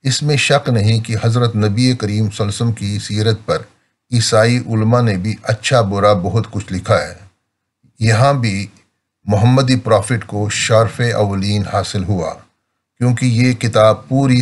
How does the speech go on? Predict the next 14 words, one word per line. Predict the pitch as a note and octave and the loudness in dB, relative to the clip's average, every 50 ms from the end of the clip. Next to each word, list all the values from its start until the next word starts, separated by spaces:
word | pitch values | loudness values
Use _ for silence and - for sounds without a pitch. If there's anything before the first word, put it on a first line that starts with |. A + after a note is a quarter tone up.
| A#2 - | 2 2
तहकीक | A2+ G2+ G2+ - - A#2 A#2 A2+ A2+ | 0 0 0 -2 -2 -2 -2 -2 -2
के | - A2 G2 | -4 -4 -2
बाद | E2+ F2+ F#2 F#2 F#2 - - | 2 4 4 4 2 0 -4
खालिस | - - A#2 A#2 A#2 G#2 - - - - - _ _ _ - A2 | 0 2 2 2 2 0 -4 -8 -12 -16 -20 _ _ _ -12 -10
इस्लामी | - - A2 G#2+ A2 A2 G#2+ G#2+ | -4 0 2 2 2 2 2 0
नुक्ते | G#2 G#2 G#2 - - A2+ G#2 G2 | 0 0 -2 -4 -4 -4 -2 -2
निगाह | F#2+ F#2+ F2+ F#2+ F#2 | -2 0 0 0 0
से | F2 - F#2+ | 0 -2 -4
लिखी | F2+ E2+ - - F#2+ E2 | -6 -6 -6 -6 -6 -6
गई। | D#2 D#2 - - - - _ _ _ _ _ _ _ _ _ - | -6 -8 -12 -14 -16 -18 _ _ _ _ _ _ _ _ _ -2
नरदवा | A2+ A2+ A2+ A2 A2 A2+ A2+ B2+ C3+ C#3 C3 | 0 2 2 2 2 0 0 2 4 4 4
के | B2+ - B2 A2+ | 2 0 -4 -6
सरबराह | - - C3 A#2+ A#2 A#2+ A#2+ A#2 A2+ B2+ A#2+ G2+ F#2 - - - _ _ _ _ _ _ _ _ _ _ _ _ _ _ _ | -4 0 2 4 4 4 2 2 2 4 4 4 2 0 -6 -16 _ _ _ _ _ _ _ _ _ _ _ _ _ _ _
मौलाना | F#2 A2 A#2 A#2 A#2+ B2 B2 B2+ B2+ C3 | 2 4 6 6 6 6 4 4 4 4